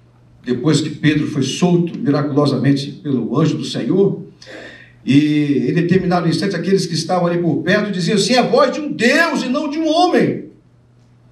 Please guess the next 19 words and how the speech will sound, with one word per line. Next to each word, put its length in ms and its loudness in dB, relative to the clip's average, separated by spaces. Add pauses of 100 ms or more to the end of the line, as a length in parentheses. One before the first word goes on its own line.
(1000)
E 80 4
Lucas 300 4
escreve 500 0
que 140 -2
ele, 220 2
comido 320 0
de 100 -2
vermes, 480 0
expirou, 600 -8 (600)
de 120 -10
dentro 340 2
para 180 -6
fora, 280 -12 (720)
devorado, 600 0 (1500)
porque 440 2
se 200 0
colocou 500 2
num 140 2
pedestal. 880 -2